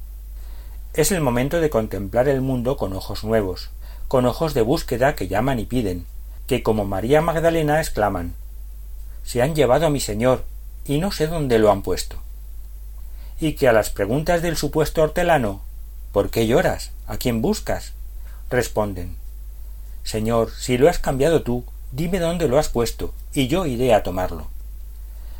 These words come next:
Pero que hallan su objetivo al oír pronunciado su nombre:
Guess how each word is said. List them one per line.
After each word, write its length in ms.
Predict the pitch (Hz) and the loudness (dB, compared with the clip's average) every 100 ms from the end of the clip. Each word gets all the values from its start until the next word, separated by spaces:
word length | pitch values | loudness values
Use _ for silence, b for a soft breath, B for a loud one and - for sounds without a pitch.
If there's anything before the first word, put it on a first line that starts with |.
| b - | b 4
Pero 320 | 147 131 113 | 6 6 4
que 140 | 120 | 6
hallan 240 | 117 127 120 | 4 4 2
su 160 | - | 2
objetivo 680 | 131 120 123 - 156 117 107 B B B | 0 2 -2 0 2 2 0 B B B
al 200 | 147 131 | 6 8
oír 260 | 139 175 | 6 4
pronunciado 680 | - 139 113 104 - 117 110 | 0 0 0 0 4 4 4
su 140 | 101 | 0
nombre: 340 | 98 90 87 | -4 -4 -6